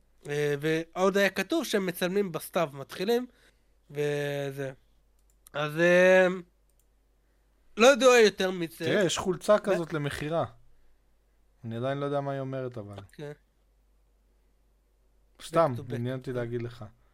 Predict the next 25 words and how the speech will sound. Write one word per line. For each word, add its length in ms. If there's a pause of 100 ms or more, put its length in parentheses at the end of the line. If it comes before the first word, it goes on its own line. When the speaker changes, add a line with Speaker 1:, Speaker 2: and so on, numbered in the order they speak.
(540)
Speaker 2:
Back 300
to 40
back, 420
essential, 880
t-shirt. 540 (760)
מי 100
שיודע 360
מה 140
זה, 100
Speaker 1:
אוקיי. 120
Speaker 2:
שיגיד 360
לנו. 260
<laughs> 0
כן, 140 (360)
סתם, 360
אני, 200
מ-, 520
מעניין 260
Speaker 1:
כן. 60
Speaker 2:
אותי 100
דברים 340
כאלה, 280
לא 60
יודע 180
למה. 40